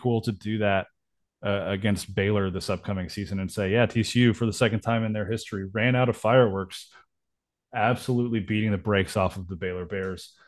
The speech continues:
Um, I don't want anyone to get fired 'cause I like Dave Aranda, um, but, you know, having your, having your rival reeling on their heels,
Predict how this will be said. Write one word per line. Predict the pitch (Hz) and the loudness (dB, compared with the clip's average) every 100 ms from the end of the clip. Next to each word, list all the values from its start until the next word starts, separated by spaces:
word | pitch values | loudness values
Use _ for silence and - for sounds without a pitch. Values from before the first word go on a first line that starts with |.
| _ _ _ - | _ _ _ -8
Um, | 98 92 90 | -4 -4 2
I | 143 | 8
don't | |
want | 208 190 | 10 10
anyone | 143 | 8
to | 117 | 4
get | - | 0
fired | - 107 113 | 4 6 4
'cause | - | 2
I | 95 | 0
like | 98 | 0
Dave | 104 110 | 0 0
Aranda, | 110 110 113 110 - _ _ _ | 4 4 6 4 2 _ _ _
um, | 92 87 82 82 113 _ _ _ | -6 -6 -6 -10 -12 _ _ _
but, | 104 90 85 _ | 0 0 -2 _
you | 123 | -2
know, | 95 87 - _ | -2 -4 -8 _
having | - 151 175 180 | 4 6 6 4
your, | 123 120 120 117 113 113 - | 4 6 6 6 4 0 -8
having | - 147 165 139 | 0 0 2 0
your | 107 110 104 101 95 101 _ _ - | 0 2 2 2 -2 -6 _ _ 2
rival | 107 110 104 98 87 87 - - | 4 6 4 2 0 -8 -12 -6
reeling | 98 107 117 120 117 | 0 4 6 6 4
on | 95 104 | 2 2
their | 117 110 | 4 2
heels, | 101 101 98 95 92 | 0 -2 -2 -4 -8